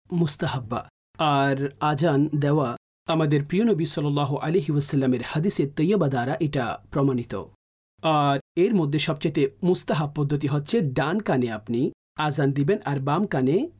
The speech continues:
ইকামত। আর এটাও হতে পারে চারবার আপনি আজান দিন আর তিনবার ইকামত দিন। তো এগুলো আল্লাহর মুবারক নামসমূহ, এই বাক্যগুলো যাতে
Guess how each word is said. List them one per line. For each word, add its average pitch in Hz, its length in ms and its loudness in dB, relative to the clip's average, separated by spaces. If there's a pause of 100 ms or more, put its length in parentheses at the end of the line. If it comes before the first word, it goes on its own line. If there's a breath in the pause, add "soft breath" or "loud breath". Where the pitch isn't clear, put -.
ইকামত। 120 440 -2 (840)
আর 165 100 0
এটাও 160 300 2
হতে 143 280 -2
পারে 139 220 0 (240)
চারবার 165 600 0
আপনি 147 340 0 (100)
আজান 143 400 2
দিন 175 220 2 (120)
আর 143 140 0
তিনবার 151 500 2 (160)
ইকামত 190 460 2
দিন। 123 400 -2 (220)
তো - 80 -10
এগুলো 165 280 2
আল্লাহর 147 440 0
মুবারক 147 600 2
নামসমূহ, 151 880 0 (200)
এই 165 100 4
বাক্যগুলো 143 640 0
যাতে 139 360 -2